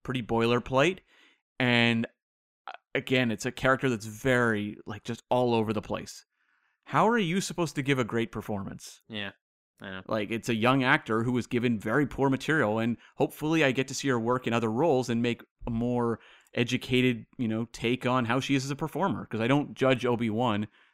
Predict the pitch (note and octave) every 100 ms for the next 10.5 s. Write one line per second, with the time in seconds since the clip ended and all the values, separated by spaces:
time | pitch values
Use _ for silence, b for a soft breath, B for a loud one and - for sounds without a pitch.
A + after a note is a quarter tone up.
0 | b A2+ A2+ G#2 A2+ A2 - G#2 G2+ b
1 | b - A2+ G2 - A#2+ C3 - - C3+
2 | - A2 - G#2+ G2+ - A2 G2+ - -
3 | _ _ _ _ _ _ - A#2+ G#2+ G#2
4 | _ _ _ - D#3 E3 A3 G#3+ F3+ -
5 | G#3+ G3+ - - - G3+ E3+ F3 C#4+ C4+
6 | A#3 G#3 F3 - - D#3+ C3 A#2+ A#2+ B2
7 | C3+ C#3 C3 G2+ F#2 G#2+ - - _ _
8 | _ _ _ _ _ - C#3+ C#3+ C#3+ -
9 | D3 A3 C4+ - C4 G3+ - G3 - G#3+
10 | F#3+ G#3 G3 G#3